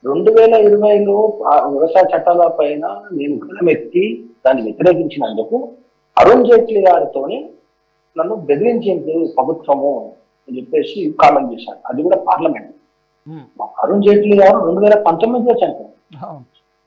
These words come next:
Speaker 2: అవును.
Speaker 1: రెండు వేల ఇరవైలో ఎట్లా కామెంట్ చేస్తారు?
Speaker 2: ఆ
Speaker 1: అసలు ఆయన
Speaker 2: నెంబర్
Speaker 1: సలహాదారులు ఎవరు? వాళ్ళ సలహాలు, వాళ్ళ సలహాదారుల కుట్ర అనిపిస్తుంది నాకు ఓసారి అనిపిస్తుంది.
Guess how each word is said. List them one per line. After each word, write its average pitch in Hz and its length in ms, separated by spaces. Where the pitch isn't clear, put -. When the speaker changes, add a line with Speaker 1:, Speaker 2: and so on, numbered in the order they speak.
Speaker 2:
అవును. 147 180
Speaker 1:
రెండు 196 200
వేల 208 120
ఇరవైలో 240 320
ఎట్లా 240 140
కామెంట్ 220 360
చేస్తారు? 214 320
Speaker 2:
ఆ 156 200
Speaker 1:
అసలు 196 140
ఆయన 196 100
Speaker 2:
నెంబర్ 175 200
Speaker 1:
సలహాదారులు 240 540
ఎవరు? 180 240
వాళ్ళ 190 260
సలహాలు, 196 580
వాళ్ళ 156 220
సలహాదారుల 208 640
కుట్ర 247 200
అనిపిస్తుంది 233 420
నాకు 160 200
ఓసారి 165 320
అనిపిస్తుంది. 117 320